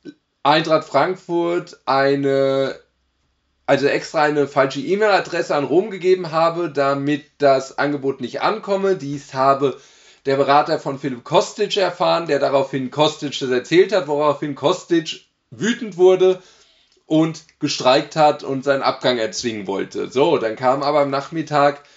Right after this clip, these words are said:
mehr oder weniger die Gegendarstellung, die auch besagte, die E-Mail-Adresse ging erst, die E-Mail ging erstmal gar nicht raus, weil Lazio Serverprobleme hatte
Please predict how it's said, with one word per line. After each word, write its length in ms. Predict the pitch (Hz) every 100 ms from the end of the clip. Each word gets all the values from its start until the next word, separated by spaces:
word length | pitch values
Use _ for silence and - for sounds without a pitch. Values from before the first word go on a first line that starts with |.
| _ _ _ _
mehr 420 | 104 135 143 151
oder 140 | 151
weniger 600 | 147 151 151 143 143 143
die 340 | 139 139 131 120
Gegendarstellung, 1200 | 139 190 185 170 - 170 175 180 180 180 180 143
die 300 | 139 139 147
auch 240 | - 139 147
besagte, 960 | 147 123 127 135 151 - 160 151 156 151 _ _ _ _ _ _ _ _ _ _ -
die 340 | 147 143 139 165
E-Mail-Adresse 580 | 170 170 160 151 151 147
ging 140 | 151
erst, 320 | 135 147 -
die 220 | 156 156
E-Mail 200 | 175 175
ging 160 | 156 160
erstmal 320 | 143 156 160
gar 140 | 147 139
nicht 220 | 131 117
raus, 540 | 123 196 226 - - -
weil 220 | 139 143
Lazio 720 | 139 139 - 151 143 135 -
Serverprobleme 1040 | 101 - 147 175 190 185 151 160 185 170
hatte 400 | 165 170 185 185